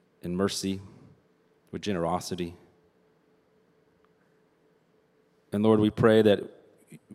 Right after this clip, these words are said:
as Christians, as those who follow you, we remember that you have placed us in a location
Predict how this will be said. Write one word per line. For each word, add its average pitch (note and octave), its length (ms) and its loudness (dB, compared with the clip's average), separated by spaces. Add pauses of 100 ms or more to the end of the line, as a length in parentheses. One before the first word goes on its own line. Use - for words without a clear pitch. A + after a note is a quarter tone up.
(720)
as F#2+ 100 -4
Christians, F#2+ 540 -4
as F#2 140 -6
those A2 320 2
who G2+ 100 -2
follow G2+ 280 2
you, G2+ 400 0 (1160)
we A2+ 120 2
remember G#2+ 400 4
that F#2 160 -4
you G#2+ 120 -2
have G2+ 160 -4
placed A2 400 -2
us G2 220 -2
in G#2 140 -4
a G2+ 80 2
location G2+ 640 0